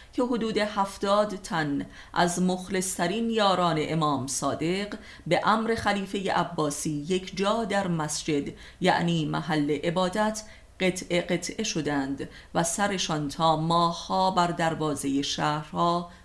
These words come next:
آویزان بود. همچنین پسر بزرگ امام صادق، یعنی اسماعیل، هم که نص امامت داشت مسموم و شهید شد و پسر کوچکش موسی کاظم علیه السلام هم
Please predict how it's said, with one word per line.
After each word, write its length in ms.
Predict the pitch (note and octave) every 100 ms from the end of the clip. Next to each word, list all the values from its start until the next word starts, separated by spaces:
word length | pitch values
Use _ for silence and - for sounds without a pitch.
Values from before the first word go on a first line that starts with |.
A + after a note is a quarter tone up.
| -
آویزان 600 | D#3+ B2+ C3+ - A#2 G#2
بود. 280 | - - - - - - _ - -
همچنین 680 | F3+ E3 - F3+ G3 G#3+ A3
پسر 440 | A3+ F#3+ A3 G3+
بزرگ 440 | G3+ G3 G3+ G3 G3
امام 460 | - F#3 F3+ D#3+ E3
صادق، 640 | - F3 D#3+ E3+ G#3 -
یعنی 520 | G3+ - F#3 F#3 E3+
اسماعیل، 680 | E3+ - F3 D#3 F3 F#3+ F#3+
هم 380 | - D3 C#3+ - - -
که 120 | -
نص 360 | A3 A3+ A3+ -
امامت 680 | G#3 G3+ F#3 D#3 C3+ C3+ -
داشت 520 | E3 E3+ G#3 A3+ -
مسموم 560 | F3+ E3+ E3+ - F3+ D#3
و 60 | D3
شهید 520 | - D#3 - F#3+ F#3+
شد 340 | - D3 A#2+ - - - -
و 80 | A3
پسر 400 | A#3+ G#3+ A3+ G#3+
کوچکش 680 | G#3+ F#3 F#3+ G3 E3 -
موسی 460 | F3 E3+ - D#3+ C#3+
کاظم 460 | - E3 D3+ E3+ G3+
علیه 200 | F#3+ D#3+
السلام 580 | D#3 D3 D3 D3 D#3 F3+ G3
هم 340 | F#3+ G3+ G#3